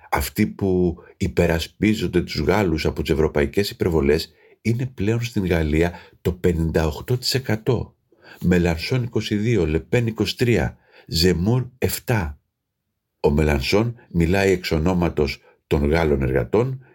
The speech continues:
και η Λεπέν εκ μέρους των Γάλλων εργατών που δεν είναι μουσουλμάνοι. Οι νέοι όμως και οι συνταξιούχοι αντιστέκονται στον αντιευρωπαϊκό λαϊκισμό. Ναι,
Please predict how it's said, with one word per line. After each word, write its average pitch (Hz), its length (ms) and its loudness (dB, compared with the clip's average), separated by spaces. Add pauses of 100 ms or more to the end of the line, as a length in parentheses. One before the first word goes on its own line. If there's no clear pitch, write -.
(140)
και - 120 -4
η 85 80 2
Λεπέν 104 600 -2 (320)
εκ - 200 -6
μέρους 113 340 0
των 80 180 0
Γάλλων 110 340 0
εργατών 113 600 -2 (200)
που 90 140 -2
δεν 95 240 2
είναι 95 140 -2
μουσουλμάνοι. 78 680 -4 (1300)
Οι 71 100 0
νέοι 110 280 2
όμως 87 420 0 (200)
και - 140 -2
οι 80 40 2
συνταξιούχοι 78 840 -2 (320)
αντιστέκονται 73 1040 0 (180)
στον 78 320 -2
αντιευρωπαϊκό 69 760 2
λαϊκισμό. 65 720 -2 (720)
Ναι, 90 320 0